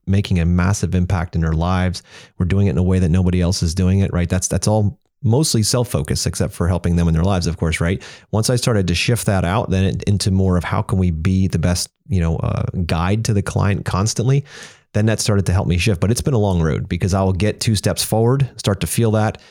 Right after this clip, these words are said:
and then two steps would fall back. I'd either have this negative chatter in my head saying, "Who do you think you are?" Or you'd lose a bid to somebody else. And the next thing you know, you're like, "Oh, crap, maybe I'm not as good as I think I am."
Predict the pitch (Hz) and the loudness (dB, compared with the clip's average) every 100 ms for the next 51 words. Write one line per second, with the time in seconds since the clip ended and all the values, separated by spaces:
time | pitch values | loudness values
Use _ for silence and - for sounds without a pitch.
0 | _ 95 98 98 - 95 92 85 90 - | _ 0 2 2 0 -2 -2 -4 -6 -4
1 | 90 82 78 78 - 85 85 80 82 85 | -2 0 -2 -2 -4 -2 -2 0 -2 -2
2 | 80 82 - 90 82 80 - 85 82 78 | -2 -2 0 0 0 -2 -2 0 0 0
3 | 76 87 87 - 82 85 76 80 82 92 | 0 -2 -2 -2 0 0 -2 -2 -2 0
4 | 98 92 90 90 90 - - 92 92 87 | 0 0 0 0 -4 -10 -4 0 2 2
5 | 92 92 82 92 87 85 90 82 85 98 | 2 0 0 0 0 0 0 0 0 2
6 | 107 107 90 85 85 - 90 87 87 87 | 0 0 0 0 0 -2 -2 0 0 0
7 | 82 82 - 82 - - 73 80 82 82 | 0 -2 -4 -6 -6 -6 -4 -2 -2 0
8 | 82 82 - 82 82 82 104 107 104 101 | 0 0 -2 -2 -2 0 0 2 2 2
9 | 101 | 2